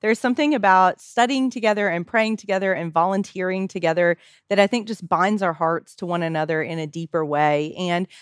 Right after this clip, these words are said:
I hope that you've experienced that blessing of friendship at Saint Luke's. We have a lot of ways that you can get involved if that is something that you are looking to deepen. And I hope you'll just reach out to me and let me know. And I'd be so glad to chat with you about how you can do that.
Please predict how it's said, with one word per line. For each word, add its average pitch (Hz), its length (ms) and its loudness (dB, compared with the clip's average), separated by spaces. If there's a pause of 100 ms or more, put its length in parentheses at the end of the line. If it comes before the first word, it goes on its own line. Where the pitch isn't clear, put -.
(100)
I - 60 -2
hope 381 160 2
that - 220 -4
you've 214 120 0
experienced 190 680 -2
that 165 160 0
blessing 170 420 0
of 160 140 -6
friendship 170 440 -4
at - 120 -10
Saint - 240 -8
Luke's. - 500 -6
We 233 60 -2
have 220 100 0
a 220 40 0
lot 208 160 6
of 196 40 0
ways 190 340 0
that 165 200 4 (240)
you 226 100 0
can 220 160 2
get 202 140 2
involved 170 480 2
if 175 140 -4
that 175 180 4
is 175 80 -4
something 175 400 -6
that 165 240 -6
you 185 100 -4
are 170 80 -2
looking 170 380 -6
to 170 140 -8
deepen. 220 540 -4 (120)
And 208 100 0
I 202 40 2
hope 220 200 0
you'll 226 120 -2
just 196 200 -10
reach 196 220 -4
out 165 180 4
to 190 100 -10
me 180 140 -4
and 170 120 -4
let 165 120 -4
me 170 120 -4
know. 156 300 0
And 156 160 -2 (360)
I'd 190 100 -2
be 202 100 0
so 196 220 0
glad 165 300 4
to 165 80 -14
chat - 260 0
with - 180 -10
you 160 160 -4
about 156 240 0
how 160 120 0
you 156 180 -4
can 151 140 -8
do 147 160 -6
that. 143 260 0